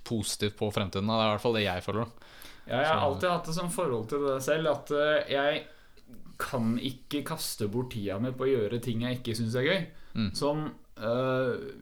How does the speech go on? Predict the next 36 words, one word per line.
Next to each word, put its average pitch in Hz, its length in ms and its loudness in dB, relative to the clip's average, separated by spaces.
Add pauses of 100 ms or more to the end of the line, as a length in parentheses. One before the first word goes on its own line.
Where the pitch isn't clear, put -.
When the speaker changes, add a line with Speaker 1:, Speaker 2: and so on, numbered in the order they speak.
Speaker 2:
hvis 135 280 0
man 147 160 4
er 110 220 2
i 120 60 0
en 123 100 2
økonomisk 127 920 0
situasjon 143 640 2 (240)
som - 240 0
Speaker 1:
Mm. 120 60 2
Speaker 2:
er 127 280 2
veldig 123 380 2 (200)
vanskelig, 165 400 2 (460)
så 135 220 0 (100)
er 123 220 6
det 143 100 4
veldig 135 160 2
mange 156 180 2
som 120 200 -2
ville 113 140 0
tenkt 101 280 -4
at, - 160 -6
ja, 107 220 2
men 117 120 2
du 120 120 0
klarer 110 380 0
å 117 200 2
liksom, 110 220 -4
du 110 100 -4
kan 120 240 0
få 104 240 0
deg 113 240 -2
en 101 160 -4
eller 113 160 0
annen 110 440 2
jobb, 110 220 2
liksom, 110 280 0